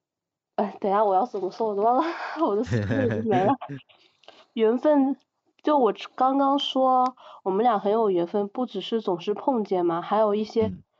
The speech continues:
Speaker 1: 很多上面的一些共鸣，就有点像同频共振的那种感觉。就有时候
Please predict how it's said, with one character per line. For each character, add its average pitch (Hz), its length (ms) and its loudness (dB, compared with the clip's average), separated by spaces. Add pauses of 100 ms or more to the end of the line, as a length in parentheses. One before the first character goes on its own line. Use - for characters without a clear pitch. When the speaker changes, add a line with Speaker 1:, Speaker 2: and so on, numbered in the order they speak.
(180)
Speaker 1:
很 190 260 -2
多 220 160 2
上 247 260 0
面 240 140 0
的 214 120 2
一 214 60 0
些 226 160 0
共 247 280 -2
鸣， 175 380 0 (560)
就 247 160 0
有 208 100 2
点 220 160 2
像 226 160 2
同 220 160 0
频 233 140 2
共 254 180 0
振 277 220 2
的 214 80 2
那 190 100 2
种 185 140 0
感 180 240 -4
觉。 165 240 -2
就 233 200 0
有 180 200 0
时 185 240 -4
候 208 260 0